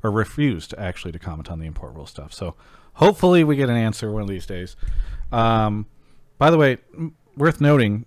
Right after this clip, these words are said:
they usually do a press conference around this time. No press conference, no media, nobody asking Commissioner Greeley anything. He didn't do any interviews, didn't come on any shows. They're terrified of me, is what I'm getting at.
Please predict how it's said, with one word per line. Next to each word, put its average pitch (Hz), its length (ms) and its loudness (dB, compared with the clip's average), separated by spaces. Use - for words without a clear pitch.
they 117 120 -4
usually 127 280 -2
do 127 160 0
a 113 60 -2
press 131 260 -2
conference 95 480 -4
around 92 200 -4
this 92 120 -6
time. 92 400 -6
No 110 160 0
press 117 260 -4
conference, - 460 -8
no 104 120 -2
media, 110 320 -2
nobody 107 300 -6
asking 107 500 -4
Commissioner 107 460 -6
Greeley 101 360 -4
anything. 117 400 -4
He 107 140 -8
didn't 110 200 -2
do 104 160 -4
any 120 220 0
interviews, 117 560 -6
didn't 110 220 -4
come 117 160 -4
on 107 140 -2
any 110 140 -4
shows. 95 460 -8
They're 101 120 -2
terrified 87 560 -4
of 73 140 -16
me, 80 180 -16
is 107 160 -4
what 107 120 -4
I'm 92 80 -4
getting 82 260 -8
at. 78 200 -16